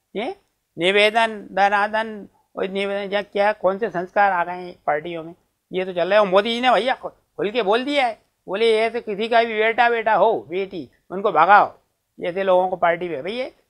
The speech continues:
ये पार्टी की इज्जत खराब कर, ये तो चल रहा है। और वर्ल्ड कप में देखो, इंडिया, जो इंग्लैंड का मैच हुआ था, उसमें इंडिया हार गई, और पाकिस्तानी, नो, पाकिस्तानी लोग संस्कार वाले हैं, बता रहे हो।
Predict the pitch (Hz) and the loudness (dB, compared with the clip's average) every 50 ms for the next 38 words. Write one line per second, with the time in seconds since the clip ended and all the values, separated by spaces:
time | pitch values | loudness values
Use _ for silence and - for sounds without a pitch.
0 | _ 214 233 226 - 175 180 190 196 226 226 233 226 202 247 233 202 - 196 196 | _ -4 -4 0 4 4 4 4 4 0 -4 -4 -6 -4 -4 -6 -4 0 2 2
1 | 220 233 226 - 247 240 - _ _ _ _ _ _ _ - 185 196 196 233 226 | 2 2 0 -4 -8 -8 -10 _ _ _ _ _ _ _ -8 -8 -6 -6 -6 -8
2 | 226 233 262 311 339 311 254 - _ _ _ _ _ _ _ _ _ - 180 180 | -8 -8 -8 -8 -8 -10 -12 -14 _ _ _ _ _ _ _ _ _ 2 6 8
3 | 196 202 220 247 254 269 254 262 262 269 254 262 269 269 285 285 277 269 - _ | 10 10 10 10 8 8 8 8 4 2 6 6 6 6 6 4 0 -2 -6 _
4 | _ _ _ _ _ _ _ _ 175 180 190 208 226 247 247 247 254 262 247 226 | _ _ _ _ _ _ _ _ -6 -4 -2 2 6 8 10 10 10 8 6 4
5 | 208 202 214 220 220 233 247 254 226 190 190 208 226 208 165 151 151 165 175 190 | 4 4 6 6 6 6 4 2 4 4 4 4 4 4 2 2 4 4 4 4
6 | 247 254 233 202 220 226 220 202 175 180 185 202 196 151 - 120 131 147 175 196 | 4 2 0 0 -4 -6 -6 -6 -4 -2 -2 0 0 0 -2 0 0 2 2 2
7 | 202 214 151 151 - _ _ _ - - - - 214 202 208 220 247 247 226 - | 0 -2 -4 -6 -10 _ _ _ -6 -6 0 4 6 6 6 6 4 0 0 0
8 | 254 240 262 269 262 247 226 170 120 107 98 98 98 _ - - 127 135 147 - | -2 -2 -2 -4 -8 -10 -10 -12 -12 -14 -16 -20 -20 _ -20 -18 -16 -16 -16 -16
9 | 147 - 170 175 196 220 226 233 226 - - 165 165 170 - 220 226 247 254 262 | -12 -6 -6 -4 -4 -2 -2 -2 -2 -2 -4 -4 -6 -4 0 2 2 2 2 2
10 | 262 277 294 302 247 214 202 196 190 185 156 123 | -2 -4 -4 -6 -6 -4 -4 -4 -4 -4 -6 -10